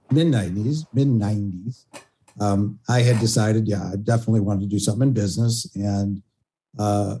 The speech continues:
so I started doing that, but then I did drop out of that again because somebody offered me a job at an insurance agency. And it was Allstate Insurance. And I worked there for, like, six months, and then we decided to partner up and start an independent agency.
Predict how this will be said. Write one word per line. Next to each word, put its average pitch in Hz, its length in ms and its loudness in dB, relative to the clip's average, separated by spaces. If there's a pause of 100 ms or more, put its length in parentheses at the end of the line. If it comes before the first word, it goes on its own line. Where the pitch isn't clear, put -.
(280)
so 120 840 2 (1120)
I 123 80 2
started 156 480 2
doing 135 280 4
that, 117 280 0
but 117 160 -2
then 123 140 2
I 104 440 -4 (580)
did 131 140 2
drop 117 320 2
out 113 180 2
of 110 120 0
that 190 240 2
again 135 380 2
because 120 520 0
somebody 143 320 2
offered 117 400 -4
me 113 100 0
a 104 60 0
job 104 480 0
at 95 60 -8
an 101 200 -12
insurance 101 380 -4
agency. - 460 -18 (1900)
And 104 220 0
it - 20 2
was 107 140 2
Allstate 123 400 2
Insurance. 110 480 -4
And 104 100 0
I 101 40 0
worked 127 260 0
there 135 180 4
for, 123 220 0
like, 113 220 2
six - 280 -2
months, 127 320 0
and 117 80 0
then 123 80 2
we 123 100 2
decided 110 440 -2
to 107 60 -4
partner 110 420 -2
up 151 220 -2
and 101 120 -2
start 95 280 -4
an 98 80 -6
independent 143 480 0
agency. 123 800 0